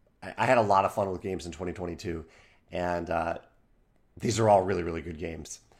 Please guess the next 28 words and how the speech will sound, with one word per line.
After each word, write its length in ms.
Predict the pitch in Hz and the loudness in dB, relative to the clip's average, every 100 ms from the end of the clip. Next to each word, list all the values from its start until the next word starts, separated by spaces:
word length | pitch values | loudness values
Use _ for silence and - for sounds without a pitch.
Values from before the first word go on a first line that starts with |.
| _ | _
So, 300 | - 101 92 | 2 2 6
um, 180 | 104 104 | 4 4
I, 120 | 113 113 | 6 6
I, 160 | 113 | 6
I, 420 | 127 113 117 117 107 | 2 2 2 2 2
I 100 | 127 | 0
feel 280 | 117 196 156 | 6 6 10
bad 500 | 147 139 113 104 104 | 10 10 8 6 6
relegating 440 | 135 131 131 123 | 8 8 8 6
them 140 | 113 | 4
to 80 | 107 | 2
the 100 | 101 | 0
honorable 240 | 110 107 101 | 2 2 2
mentions 340 | 107 107 85 | 0 -4 -2
list 220 | 95 92 | -2 -2
where 120 | 95 | -2
they 300 | 92 98 92 - - | 2 2 2 -2 2
won't 180 | 123 131 | 4 4
get 80 | 113 | 0
the 60 | |
same 160 | 113 117 | 0 0
attention 300 | 123 110 107 | 0 -2 -4
as 80 | 87 | -6
the 60 | |
top 200 | 90 - | 0 0
ten. 220 | 120 92 | 2 0
But 160 | 85 104 | 0 4
really, 280 | 143 110 | 6 6